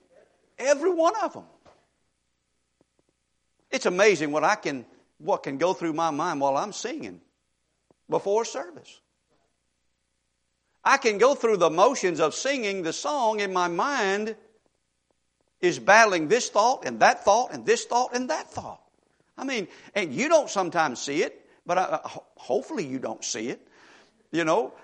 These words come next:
Uh, but I'm just saying that I have to pull that stuff back down and say, "Hey,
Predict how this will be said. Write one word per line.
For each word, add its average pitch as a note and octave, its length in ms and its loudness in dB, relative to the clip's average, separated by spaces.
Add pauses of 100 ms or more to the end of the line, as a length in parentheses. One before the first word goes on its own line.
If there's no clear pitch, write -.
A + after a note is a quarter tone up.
Uh, E3 220 -2
but E3+ 220 4
I'm G3 140 2
just F3 200 2
saying C4+ 400 0
that D#3 460 -2
I E3+ 80 2
have A3+ 200 0
to - 120 0
pull A#3+ 300 2
that B3 140 -2
stuff A3+ 300 -2
back F#3+ 240 0
down B3+ 200 -4
and A3 80 -12
say, E3 180 -2
"Hey, F#3 440 -6